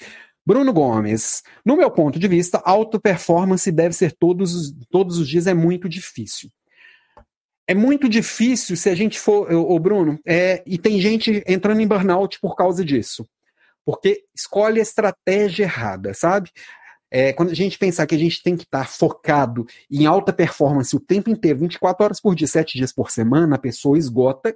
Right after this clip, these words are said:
e morre mesmo, tá? E morre não é literal, não é, não é sentido figurado, não. Tem gente morrendo disso. Agora, quando a gente constrói uma estratégia, lembra que eu falei aqui dos tijolinhos, eu vou construindo uma base sólida,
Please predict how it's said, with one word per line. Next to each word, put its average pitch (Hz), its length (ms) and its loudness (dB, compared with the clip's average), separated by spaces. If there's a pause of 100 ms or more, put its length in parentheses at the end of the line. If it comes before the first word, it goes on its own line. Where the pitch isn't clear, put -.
e 226 60 -4
morre 196 500 4
mesmo, 113 440 0 (260)
tá? 160 280 -2
E 170 80 -2
morre 170 280 2
não 196 120 2
é 196 60 2
literal, 196 580 0
não 175 140 2
é, 180 160 0
não 156 140 0
é 170 260 0 (180)
sentido 190 540 -2
figurado, 196 540 -2
não. 170 160 -2
Tem 110 120 -4
gente 139 220 -4
morrendo 196 500 2
disso. 143 380 -6 (640)
Agora, 151 380 2
quando 247 240 0
a 269 60 2
gente 240 220 -2
constrói 160 440 0
uma 123 160 0
estratégia, 127 640 -2
lembra 156 180 -2
que 170 80 -6
eu 147 60 -8
falei 135 240 -2
aqui - 100 -8
dos 117 180 -10
tijolinhos, 123 640 -4
eu 139 80 0
vou 151 140 -4
construindo 135 580 -4 (240)
uma 135 160 -2
base 151 560 -2
sólida, 131 800 0